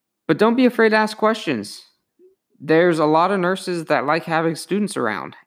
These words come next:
and who cares if it's a dumb question? You're there to learn, and you should want to learn. Hospital clinicals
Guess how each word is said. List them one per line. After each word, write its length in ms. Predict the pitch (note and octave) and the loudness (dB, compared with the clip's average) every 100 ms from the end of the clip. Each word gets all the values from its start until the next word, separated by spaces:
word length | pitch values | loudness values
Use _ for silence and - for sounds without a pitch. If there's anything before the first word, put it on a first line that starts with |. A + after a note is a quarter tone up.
| _ _ _ - | _ _ _ -10
and 260 | C3+ C#3 C#3 | -4 -2 -2
who 140 | F#3 | -4
cares 380 | F#3 F#3 F3+ E3 | -2 0 0 0
if 120 | E3 | -4
it's 140 | E3+ E3 | -6 -4
a 60 | |
dumb 180 | E3 G3 | -2 -2
question? 600 | - A#2+ - - A2 A2 _ _ _ _ | -2 -4 -4 -10 -12 -12 _ _ _ _
You're 320 | - F3+ C#3+ D#3 | -10 -2 0 2
there 180 | F3 | 2
to 80 | F3 | 2
learn, 460 | D3+ F3+ D#3+ - - _ _ _ | 0 0 0 -4 -14 _ _ _
and 240 | C3 C3+ C3 | -4 -2 -2
you 120 | C#3+ | -4
should 200 | C#3+ F#3+ | -4 -2
want 220 | G3 G#3+ | 0 -2
to 140 | - | -4
learn. 340 | B2 A2 - - _ _ _ _ _ _ _ _ _ _ | -6 -8 -12 -20 _ _ _ _ _ _ _ _ _ _
Hospital 380 | A#2 D3+ - E3+ | 0 0 0 -2
clinicals 520 | - E3 D#3+ E3+ D3 | 0 -2 0 -2 -2